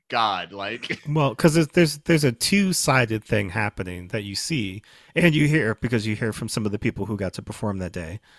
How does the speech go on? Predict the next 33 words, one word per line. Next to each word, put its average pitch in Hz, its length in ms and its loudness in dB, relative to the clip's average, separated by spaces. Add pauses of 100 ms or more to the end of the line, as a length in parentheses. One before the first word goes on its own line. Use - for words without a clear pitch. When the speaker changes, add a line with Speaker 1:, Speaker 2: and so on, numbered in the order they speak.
(220)
Speaker 1:
Mm-hmm. 117 140 -4
Speaker 2:
Um, 92 380 -2 (340)
like, 104 200 2
and 135 120 2
you 156 60 6
hear 180 140 10
a 165 40 10
little, 151 200 6
like, 131 200 6
Mavis 147 300 8
Staples 120 520 4
is 113 100 -2
talking, 98 800 0
you 123 180 0
know, 92 220 -2
of 107 260 -6
some, 107 160 -4
like, 98 120 -2
some - 140 -4
pre-recorded 101 720 -2
footage 92 540 -4 (460)
or 98 160 4
some 104 160 0
Speaker 1:
Mm-hmm. 85 100 0
Speaker 2:
audio 92 280 0
of 92 100 -4
her, 92 200 -2
but, 92 180 -4
like, 90 300 -6 (580)
it 160 180 2
meant 120 380 2
a 113 80 4
lot 95 460 0